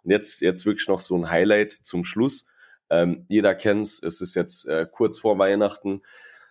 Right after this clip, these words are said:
Man fängt an, Schlitten zu fahren, ist jetzt momentan noch nicht so viel, äh, zumindestens bei uns, ähm, was den Schnee angeht.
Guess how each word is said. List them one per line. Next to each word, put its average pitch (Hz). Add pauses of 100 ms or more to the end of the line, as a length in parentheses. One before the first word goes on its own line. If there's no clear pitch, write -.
(200)
Man 101
fängt 101
an, 104
Schlitten 120
zu -
fahren, 110
ist -
jetzt 117
momentan 104
noch 101
nicht 110
so 101
viel, 110
äh, 98
zumindestens 101
bei 90
uns, 107
ähm, 101
was 101
den 98
Schnee 101
angeht. 101